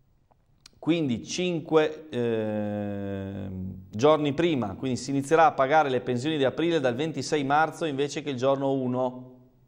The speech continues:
Pagare significa che arriva la pensione in banca,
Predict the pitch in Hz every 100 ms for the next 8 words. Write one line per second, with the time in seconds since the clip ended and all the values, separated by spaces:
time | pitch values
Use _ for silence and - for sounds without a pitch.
0 | _ _ _ - 135 160 170 156 147 156
1 | 156 156 156 143 139 147 135 135 127 147
2 | 135 120 151 143 120 104 92 -